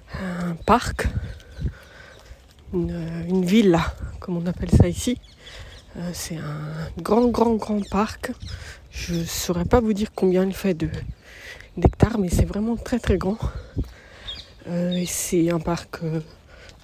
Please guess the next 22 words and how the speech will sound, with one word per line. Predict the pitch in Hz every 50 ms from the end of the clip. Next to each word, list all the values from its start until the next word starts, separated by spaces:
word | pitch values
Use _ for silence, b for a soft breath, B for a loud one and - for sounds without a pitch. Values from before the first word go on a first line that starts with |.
| - - 170
euh, | 160 160 160 160
un | 160
jardin | 160 175 175 175 190 190
public, | 190 - 247 226 240 - -
quoi. | - - 165 151
Il | 165 160
y | 165
a | 160 160 147 - - B B B B B B B B B B B B B B - - -
des | - 160
fontaines, | 160 - 180 170 165 - - 165 156 170 175 180 185 190 190 185 180 175
des | 170 - 175 165 165 160 160 165 160 143 B B B B B
bars, | B 151 147 151 170 190 - - - - B B B B B B B B B B B -
des | - 180
restos. | 175 - 175 - - - - - 175 160 165 185 190 180 - B B B B B B B B B B B B B B B B B B B B B B -
Il | 180
y | 180
a |
même | 208 226 254
l'école | 254 247 233 - 240 214
française | - - - 196 - - 214 190 170
de | - 170
Rome, | 156 156 170 175